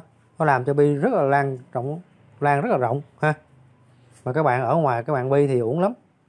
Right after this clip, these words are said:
Cho nên là mình khuyên các bạn là nên, ờ, cố gắng bật tia sét nha.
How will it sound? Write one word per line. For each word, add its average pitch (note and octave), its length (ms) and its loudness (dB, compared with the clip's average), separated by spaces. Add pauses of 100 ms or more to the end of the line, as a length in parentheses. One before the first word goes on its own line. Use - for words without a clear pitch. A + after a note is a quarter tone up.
(100)
Cho C#3 80 -8
nên C#3 180 -2
là C3 80 0
mình B2 160 -6
khuyên D#3 200 -2
các E3 100 -2
bạn B2 180 0
là B2 80 -2
nên, C#3 200 -4
ờ, C#3 180 -2 (380)
cố D#3+ 120 0
gắng F3 200 0
bật C3 140 -4
tia D3 100 0
sét F3 240 -2
nha. D#3+ 140 0